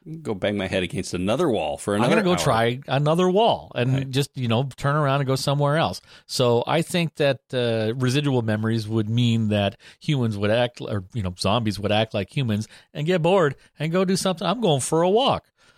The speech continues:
Speaker 2: I've been
Speaker 1: Mm-hmm.
Speaker 2: stuck, you know, banging on this car for an hour. I'm, I, you know, I just, I need to stretch my legs here. I need to go for, you know, walk around the fountain a little bit. Maybe fall in and forget to get out. I don't know."
Speaker 1: <laughs> Of course. <laughs> Fall, maybe fall in, maybe not. I don't know. We'll see.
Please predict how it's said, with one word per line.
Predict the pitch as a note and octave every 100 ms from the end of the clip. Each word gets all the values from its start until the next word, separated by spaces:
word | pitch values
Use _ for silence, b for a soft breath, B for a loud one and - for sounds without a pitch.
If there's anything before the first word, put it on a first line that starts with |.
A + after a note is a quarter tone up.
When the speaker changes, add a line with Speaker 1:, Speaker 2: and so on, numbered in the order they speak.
| b
Speaker 2:
I've | F#3 F3+
been | E3
Speaker 1:
Mm-hmm. |
Speaker 2:
stuck, | - - E3+ F3+ _ D3 C3
you | C#3
know, | C3+ D#3
banging | B2 D#3 E3 D#3
on | D3+
this | C3+ -
car | - C3 D#3 B2
for | - A#2
an | A2
hour. | B2 A#2+ G#2+ A#2+ B B B B
I'm, | B2 E3+ E3+ - -
I, | G#2
you | C3
know, | C#3+ D#3
I | C#3+
just, | C#3 -
I | C3
need | D3+ B2+
to |
stretch | - C3 -
my | G2
legs | B2 D3+ -
here. | D2 F2
I |
need | G2+ G2
to |
go | G2 G2
for, | - F2+ F2 F2+
you | F#2
know, | F2 G#2
walk | G2 -
around | G#2+ G2+
the | G2+
fountain | - G#2+ G2+
a | D#2+
little | D2+ D2
bit. | C#2+ -
Maybe | F#2+ G2
fall | - - G#2 G2
in | G#2+ F2+
and | D#2 D#2+ _ _
forget | - F#2 G2
to | -
get | F#2 F#2+
out. | F#2 D#2
I | G2 B2+
don't | F2
know." | D2
Speaker 1:
<laughs> | - - E4 - D4 - - _ - _ - _ - B F3+
Of | - -
course. | - - - -
<laughs> |
Fall, | - - D3 - E3
maybe | A#2 A2+
fall | C#3 G#2+ G#2+ A#2+
in, | C3 E3 D#3+
maybe | F3 B3+
not. | C#4+ G#3+ C#3+
I | C3+
don't | F3
know. | G3 A2+
We'll | A2
see. | - B2+ A#2+